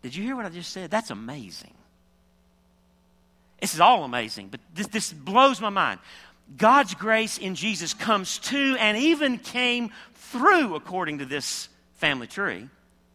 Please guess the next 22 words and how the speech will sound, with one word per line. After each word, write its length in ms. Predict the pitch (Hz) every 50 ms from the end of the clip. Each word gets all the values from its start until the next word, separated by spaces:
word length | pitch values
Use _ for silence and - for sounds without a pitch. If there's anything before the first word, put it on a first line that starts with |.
| _ _ _ _ _ _ _ _ _ _ _ _ _ _ _ _ _ _ 147
those 320 | 151 233 285 330 349 294 -
who 120 | 247 247
were 120 | 202 175 170
social 760 | - - 254 262 269 285 269 - - 269 262 262 254 233
and 140 | 185 175 165
ethnic 560 | 165 196 233 254 247 - - 240 240 247 240 - - - -
and 240 | - - 196 180 180
moral 680 | 185 190 196 208 214 220 233 233 233 226 220 214 226 -
outcasts. 1500 | - 180 196 185 180 - - _ - - - 156 131 113 90 82 80 - - - - - _ - - - - - - _ _ _ _ _ _ _ _ _ _ _ _ _ _ _ _ _ _ _ _ _ _ _ _ _ _ _ _ _ _ _
How 200 | - - 160 151
good 460 | 135 127 131 156 143 107 95 95 92
and 180 | 98 101 101 92
gracious 560 | 107 110 107 98 92 - - 90 85 - -
is 140 | 87 85 90
our 180 | 82 82 80 80 _
God. 100 | - - - - - - _ _ _ _ _ _ _ _ _ _ _ _ _ _ _ _ _ _ _ _ _ _ _ _ _ _ _ _ _ _ _ _ _ _ _ _ - - -
God 300 | - 143 170 180 202 151
gives 160 | 131 143 120 113
his 160 | 120 113 -
grace 480 | - 120 120 117 107 101 - - -
to 140 | - - -
all. 360 | - 120 127 135 85 69 -